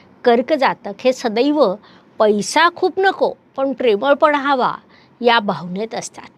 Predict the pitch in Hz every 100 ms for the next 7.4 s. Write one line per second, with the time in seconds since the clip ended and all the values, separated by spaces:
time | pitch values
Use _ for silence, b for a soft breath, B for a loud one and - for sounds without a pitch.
0 | _ _ _ 254 277 262 277 196 254 254
1 | 233 208 220 254 262 226 226 254 311 269
2 | 247 277 - 170 - 247 220 165 - -
3 | 240 - - B B B B 240 196 -
4 | 214 254 294 294 359 359 262 202 254 277
5 | 254 185 - 247 247 233 254 262 - 277
6 | 262 226 233 226 b b _ - 277 269
7 | 220 220 240